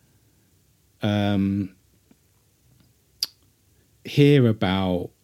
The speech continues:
uh, things in the news about, "We're gonna do this, we're gonna do that, it's for your safety, um, it's, um, for the benefit and for the good, the greater good." Um,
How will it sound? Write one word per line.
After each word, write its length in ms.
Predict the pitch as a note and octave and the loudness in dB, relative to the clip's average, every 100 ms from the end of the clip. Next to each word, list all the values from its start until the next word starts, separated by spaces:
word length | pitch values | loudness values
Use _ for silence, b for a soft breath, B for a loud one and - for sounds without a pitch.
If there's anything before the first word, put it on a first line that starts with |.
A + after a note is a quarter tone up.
| _ _ - | _ _ -10
uh, 400 | F#2 F2+ F2 E2+ | -6 -6 -8 -4
things 320 | B2+ A#2+ G#2+ | 2 2 2
in 60 | F#2 | 0
the 80 | |
news 560 | F#2+ G2+ G2 F#2+ G2 F#2 | 0 0 -2 -4 -6 -6
about, 500 | F2+ F#2+ F2 E2+ - - - - | -6 -6 -6 -8 -12 -16 -18 -8
"We're 180 | G2 | -6
gonna 220 | F#2+ F2 D2+ | -4 -8 -8
do 240 | F2+ E2 | -8 -4
this, 460 | G2 C3 C3+ G#2+ - | 0 4 2 0 -4
we're 60 | |
gonna 200 | F#2 F2 | -10 -10
do 220 | - F#2 | -8 -6
that, 420 | F#2 B2 B2 A#2+ - | -2 2 2 0 -6
it's 200 | - - | -14 -12
for 100 | - | -12
your 100 | - | -6
safety, 960 | - A#2+ A#2+ A2+ - A2+ G#2 G2+ G2+ B B B B B B - | -2 2 2 0 -2 -2 0 -2 -4 B B B B B B -12
um, 540 | F2+ F2 E2+ E2+ E2+ - | -10 -8 -8 -10 -12 -10
it's, 720 | F#2 F2 - - - - - - | -10 -6 0 0 0 -4 -8 -10
um, 600 | F2 F2 F2 F2 F2 - | -10 -10 -10 -10 -12 -14
for 160 | - G#2+ | -10 -8
the 100 | F2 | -6
benefit 760 | - A2+ A#2 - - G2+ - - _ _ | -2 2 2 0 -2 -2 -4 -12 _ _
and 320 | G2+ F2+ F#2 | -10 -6 -6
for 120 | F#2 - | -8 -12
the 80 | |
good, 580 | - - A2+ G#2 G2 - - b b b b | -6 0 2 2 0 -6 -10 b b b b
the 80 | F2+ | -6
greater 380 | A#2 G#2+ G2 F#2 | 0 0 0 -4
good." 500 | G2+ F#2+ F#2 F#2 - - b b b b - | -4 -2 -4 -6 -10 -12 b b b b -10
Um, 440 | G2 F#2+ F#2+ | -6 -4 -4